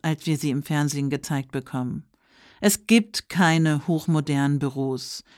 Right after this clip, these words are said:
ausgestattet mit aller nur erdenklichen Kriminaltechnik, Ermittlungsteams, die sich gemeinsam um einen einzigen Fall kümmern und so lange nicht ruhen, bis sie die TäterInnen finden.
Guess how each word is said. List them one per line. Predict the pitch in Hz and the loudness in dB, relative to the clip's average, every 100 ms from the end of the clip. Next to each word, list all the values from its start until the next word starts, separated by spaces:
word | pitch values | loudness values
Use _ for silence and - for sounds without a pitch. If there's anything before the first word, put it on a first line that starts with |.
| _ | _
ausgestattet | - 180 185 - 170 - - 156 175 156 | 2 6 6 4 0 0 0 2 0 0
mit | 156 151 - | 0 -2 0
aller | 160 165 156 | 2 4 4
nur | 156 156 | 2 0
erdenklichen | 143 151 147 156 143 147 | 0 -2 -2 -4 -4 -4
Kriminaltechnik, | - 151 147 147 151 151 135 - 123 - - _ - - - - | -2 0 2 2 0 -2 -6 -6 -8 -10 -20 _ -20 -20 -10 4
Ermittlungsteams, | 175 185 202 196 175 165 - - 180 160 139 151 - - | 10 10 10 6 4 2 -2 -4 0 0 -2 -4 -8 -2
die | 175 | 2
sich | 170 165 | 2 2
gemeinsam | 170 160 156 165 160 151 156 | 4 6 6 4 4 2 0
um | - 156 | 0 0
einen | 143 156 | 2 0
einzigen | - 175 196 208 190 160 | 2 6 6 6 2 0
Fall | 151 185 180 | -2 0 0
kümmern | 190 - 127 123 123 - _ _ | 0 -2 -2 -2 -6 -10 _ _
und | - 202 - | 6 6 8
so | 190 254 | 6 8
lange | 226 170 185 | 8 8 6
nicht | 170 156 185 | 4 2 2
ruhen, | 202 226 165 202 196 | 6 6 6 4 6
bis | 196 | 4
sie | 233 | 6
die | 170 170 | 2 2
TäterInnen | - 170 165 170 151 - 143 139 135 | 2 2 4 2 2 0 -2 0 -2
finden. | - 160 147 143 - 156 | 0 2 2 -2 -6 -8